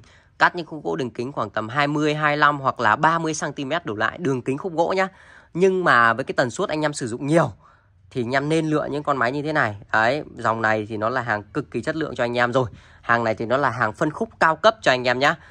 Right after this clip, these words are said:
Có chụp giật trợ lực này. Đấy, con này thì sử dụng là, ờ, đây, Made in Japan này. Anh em nhìn giờ mã số ký hiệu đàng hoàng nhá. C sáu giá hai triệu sáu, máy móc tình trạng này,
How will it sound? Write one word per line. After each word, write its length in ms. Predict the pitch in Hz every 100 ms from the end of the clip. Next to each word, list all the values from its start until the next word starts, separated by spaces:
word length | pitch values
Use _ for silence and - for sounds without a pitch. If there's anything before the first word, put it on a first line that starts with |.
| - -
Có 140 | 127 160
chụp 120 | 165
giật 160 | 131 -
trợ 120 | 127
lực 220 | 127 120
này. 180 | 123 104 _ _ _
Đấy, 300 | - 120 147 -
con 140 | 131 139
này 100 | 120
thì 140 | 120
sử 180 | - 120
dụng 260 | 113 113
là, 380 | 117 120 113 110 - - - - -
ờ, 220 | 113 113
đây, 200 | 113 127
Made 180 | 120 139
in 100 | 151
Japan 380 | 123 123 131 123
này. 120 | 117 101 _
Anh 120 | - 117
em 100 | 113
nhìn 160 | 107
giờ 160 | 110 120
mã 240 | 113 110
số 160 | - 117
ký 180 | - 143
hiệu 160 | 135
đàng 180 | 123 110
hoàng 240 | 113 107
nhá. 160 | 113 151 - - -
C 240 | - 170
sáu 220 | 151 120 127
giá 120 | 131
hai 200 | 160 156
triệu 140 | 143
sáu, 360 | - 104 131 139
máy 140 | 117 131
móc 180 | 175 -
tình 140 | 117
trạng 220 | 123 110
này, 160 | 110